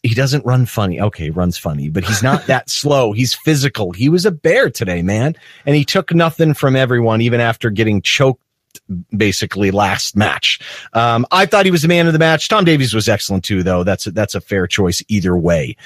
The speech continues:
Um, so James, any final words we have after their lovely one nil victory? We're up to second. We can say that again. Uh, final words.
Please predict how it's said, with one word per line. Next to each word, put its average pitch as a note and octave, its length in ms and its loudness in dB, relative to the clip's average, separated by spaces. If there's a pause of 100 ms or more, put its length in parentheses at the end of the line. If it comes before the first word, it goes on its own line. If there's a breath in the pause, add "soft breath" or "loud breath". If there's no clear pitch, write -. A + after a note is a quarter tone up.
(260 loud breath)
Um, C3 340 2
so E3 300 2
James, - 800 0 (300 soft breath)
any C#4 160 2
final C4 720 2
words F3 400 2
we A2 160 2
have E2+ 560 -2
after A2+ 400 0
their G2 340 -2
lovely E3 520 2
one B2 280 4
nil A#2 180 4
victory? A#2+ 540 2 (400 soft breath)
We're A#2+ 200 2
up F#3 160 0
to G3 80 2
second. A3 520 0 (100)
We D3 100 2
can C#3+ 160 0
say F3+ 260 2
that F3 220 4
again. C3+ 400 0 (300 soft breath)
Uh, D3 280 2
final B3+ 300 4
words. - 340 -2